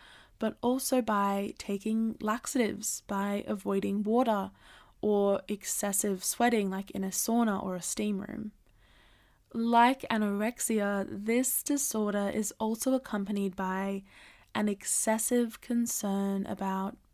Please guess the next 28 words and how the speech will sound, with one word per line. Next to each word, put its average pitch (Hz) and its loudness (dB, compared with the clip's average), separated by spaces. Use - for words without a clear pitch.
body 202 2
weight 185 -6
or 208 0
appearance. 190 -6
And 214 2
it 214 -4
follows 254 2
this 220 -2
cycle 196 -2
of 190 -4
kind 208 0
of 196 -6
normalcy 196 -2
in 202 -2
which 196 -4
someone 196 0
feels 208 0
like 214 -2
they're 202 -2
in 196 -2
control, 196 -4
and 202 -2
then 202 0
a 196 -2
temporary 208 -2
loss 190 0
of 226 -4
control 214 -2